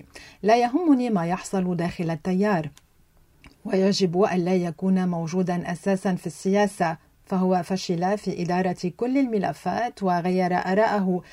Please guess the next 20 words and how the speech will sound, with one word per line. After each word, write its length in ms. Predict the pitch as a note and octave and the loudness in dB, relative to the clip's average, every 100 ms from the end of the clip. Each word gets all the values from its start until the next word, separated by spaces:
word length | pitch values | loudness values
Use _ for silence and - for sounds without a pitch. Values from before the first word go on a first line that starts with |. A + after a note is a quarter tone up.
| - - - - | -20 -20 -20 -6
سلم 400 | - B3 A3+ A3+ | 0 2 4 4
البلد 420 | G#3+ B3 D4 A3+ | 4 4 4 2
لحزب 380 | A3 A#3+ G3+ F#3+ | 0 -2 0 2
الله 400 | F#3 F3 A#3+ C4+ - - - | 2 2 0 -2 -10 -20 -4
ومصر 540 | F#3 F#3+ F#3+ F#3+ C#4+ C#4+ F#3+ | 2 4 4 2 2 2 2
أن 160 | F#3+ | 0
يأخذ 380 | F#3+ - - F#3+ | 0 -2 -2 0
القرار 540 | F#3 F3+ F3+ E3+ F#3 | 0 -2 -4 0 0
في 140 | F#3 F#3 | -2 -2
البلد. 540 | E3 G#3+ E3+ D#3 D#3+ - _ _ _ _ _ _ _ - _ _ - | 2 2 2 0 -6 -8 _ _ _ _ _ _ _ -20 _ _ 2
وعن 280 | G3 G#3 | 2 4
اقتراح 480 | A3 - - C#4+ D#4 | 0 0 2 4 2
القانون 460 | C#4 - G#3+ A3 A3 | 0 0 0 2 0
المعاجل 540 | G3 F#3 F3+ F#3+ F#3 | 2 2 2 2 2
المكرر 640 | F3+ F3 E3 F3+ E3 G3 G#3+ | 2 -2 -2 -2 0 0 0
بإنشاء 760 | E3+ E3+ F3 G3+ F#3+ F#3 F3+ | -2 -2 -2 0 0 0 0
مطار 480 | F3+ F#3+ A#3 F3+ D#3+ | 0 -2 0 0 -2
في 120 | - | -4
القليعات 840 | E3 - F3+ F3 F3 G3+ F3+ D3 - | -6 -4 -2 -2 0 0 0 -4 -6
أضاف 600 | F3 E3+ A3 C#4 - | -4 0 2 0 -4